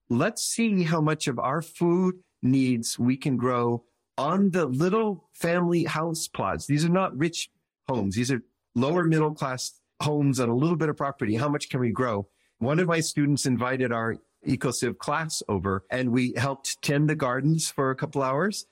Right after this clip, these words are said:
And then we ate food produced on the land itself. Again, tiny, lower middle class piece of property. We asked Kirsten, "So how much fruits and vegetables did you grow, say, last month?" It was, last month was August. She said, "Two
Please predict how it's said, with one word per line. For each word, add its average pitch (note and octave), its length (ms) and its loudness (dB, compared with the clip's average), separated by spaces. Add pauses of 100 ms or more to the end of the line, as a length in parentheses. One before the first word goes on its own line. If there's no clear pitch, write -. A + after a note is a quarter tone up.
(280)
And B2 180 0
then C3 160 2
we B2+ 200 2
ate C3 340 0
food D#3 460 0
produced C#3+ 560 0 (120)
on C3 520 -2
the A2+ 520 -2
land C3 460 0
itself. F3 460 -2 (100)
Again, C#3+ 280 -2 (300)
tiny, F#3+ 520 2
lower D#3 380 2
middle F3 280 2
class D#3 380 -4
piece - 260 -2
of C3+ 100 -6
property. G2 480 -4 (160)
We B2+ 100 0
asked C3 240 -4
Kirsten, C3 420 -2
"So B2 280 -2 (300)
how D3+ 200 0
much F3+ 440 -2
fruits D3+ 240 0
and C3 100 0
vegetables B2+ 500 -2
did A#2+ 220 -2
you B2 100 2
grow, A#2 540 0
say, A2 240 -2
last A2 280 -4
month?" F#2+ 240 -2
It G#2+ 60 -2
was, G2+ 260 -4 (240)
last G2 320 -4
month G2 220 -4
was F#2+ 320 -2 (240)
August. G2 360 -4
She A#2+ 120 0
said, G#2+ 220 -4 (280)
"Two F#3+ 420 0